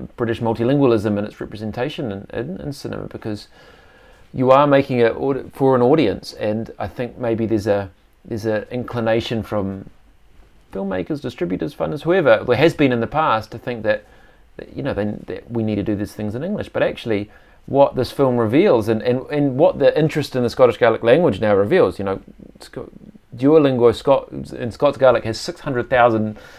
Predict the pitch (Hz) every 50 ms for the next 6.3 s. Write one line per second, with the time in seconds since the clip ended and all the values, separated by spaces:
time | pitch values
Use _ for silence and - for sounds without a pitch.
0 | - - - _ _ - - - 87 87 73 - - - 131 127 120 120 113 113
1 | 117 123 110 101 101 90 - - - 90 92 95 - - - - 151 127 131 120
2 | 117 110 - 117 110 110 101 104 104 92 - - - - - 92 120 170 196 156
3 | 120 113 117 113 113 131 135 - - 73 76 - - - - - - - - -
4 | - - - - - - - 123 123 123 120 - - - - - 131 - - 196
5 | 190 - 196 180 160 156 - - - 180 185 156 120 120 - - 139 123 127 156
6 | 190 214 208 175 - -